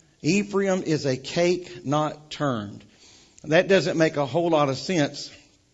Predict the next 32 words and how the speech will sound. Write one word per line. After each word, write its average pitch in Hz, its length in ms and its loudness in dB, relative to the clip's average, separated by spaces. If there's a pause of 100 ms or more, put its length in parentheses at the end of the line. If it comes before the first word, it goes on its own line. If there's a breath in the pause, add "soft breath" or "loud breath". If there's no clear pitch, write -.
(540)
today, 147 560 4 (360 loud breath)
uh, 117 280 -2
in 147 240 2
this 160 160 2
particular 160 580 0
setting. 147 600 2 (600 loud breath)
But 147 180 2
if 151 140 -2
we 156 140 4
go 175 220 4
back 190 360 4
to 156 200 0
the 139 200 -2
hour, 165 460 6
if 135 140 -2
we 143 100 4
go 156 180 2
back 151 360 4
and 139 160 -2
keep 165 240 -2
the 139 100 0
scripture 151 400 -4
in 131 120 -2
context, 147 600 -2
here's 151 200 -4
what 151 160 -2
this 143 220 0
means. 151 300 2
When 131 200 -4
cakes 156 340 0
were 143 100 -2
baked 160 420 0